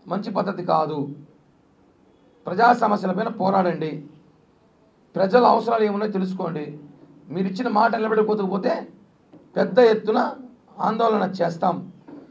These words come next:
దొంగలు దొరికినా కూడా ఎందుకు వదిలేసిన అర్థం కావట్లేదు. చైతన్య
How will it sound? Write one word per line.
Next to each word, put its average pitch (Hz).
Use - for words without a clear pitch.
దొంగలు 254
దొరికినా 254
కూడా 254
ఎందుకు 220
వదిలేసిన 208
అర్థం 185
కావట్లేదు. 156
చైతన్య 254